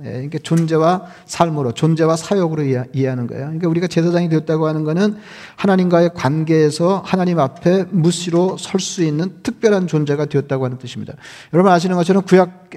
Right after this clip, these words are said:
시대 백성들은 하나님 앞에 나설 수가 없었어요. 제사장만 백성을 대신해서 하나님 앞에 서는 거 아닙니까?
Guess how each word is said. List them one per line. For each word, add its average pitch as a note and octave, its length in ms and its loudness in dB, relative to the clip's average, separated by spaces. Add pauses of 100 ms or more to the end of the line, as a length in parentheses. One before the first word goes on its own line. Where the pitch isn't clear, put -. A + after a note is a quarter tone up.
(120)
시대 E3 1200 0
백성들은 F3 520 0
하나님 G3 260 0
앞에 G3 120 2
나설 C#3+ 280 2
수가 F#3 220 -4
없었어요. C#3 580 -4 (460)
제사장만 G#3 880 4
백성을 F#3+ 420 2
대신해서 E3+ 460 2
하나님 E3+ 260 0
앞에 E3 160 -4
서는 E3+ 300 -4
거 D3+ 80 -6
아닙니까? A2 540 -6